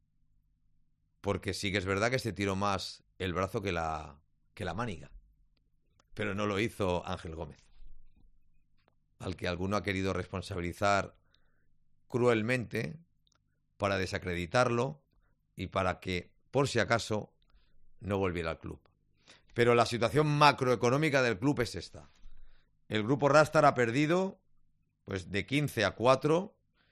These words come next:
Estamos hablando que ha perdido un, casi un setenta por ciento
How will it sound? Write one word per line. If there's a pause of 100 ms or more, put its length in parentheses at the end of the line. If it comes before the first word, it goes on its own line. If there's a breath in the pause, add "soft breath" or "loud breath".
(160)
Estamos
hablando
que
ha
perdido
un,
casi
un
setenta
por
ciento